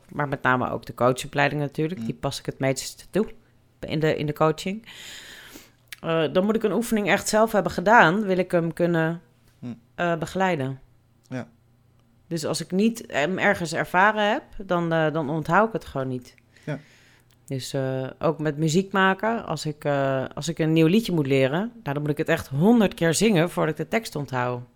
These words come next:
Speaker 1: Dus
Speaker 2: Hm.
Speaker 1: ik kan niet de tekst leren. En zeker als het een onlogische tekst is, eh, met, ehm,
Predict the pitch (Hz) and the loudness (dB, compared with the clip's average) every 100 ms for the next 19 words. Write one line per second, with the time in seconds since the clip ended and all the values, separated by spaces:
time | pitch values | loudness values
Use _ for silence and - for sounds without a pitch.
0 | _ - 135 - 170 170 170 147 214 220 | _ -10 -8 -4 -2 -2 -4 -2 0 0
1 | - 151 131 131 170 285 _ _ _ - | 0 -2 -2 -2 -6 -10 _ _ _ -12
2 | 135 165 175 151 160 170 - 165 165 190 | -4 0 0 -2 -2 -6 -2 2 6 6
3 | - - 160 - 147 - 147 143 - 143 | 4 -4 -2 0 -2 -2 -2 -2 -2 -2
4 | 135 135 135 127 - - - - - - | 0 0 -2 -6 -16 -20 -20 -20 -20 -20
5 | _ _ - 143 - 143 139 139 139 139 | _ _ -8 -4 -2 0 2 2 0 0
6 | 139 | -2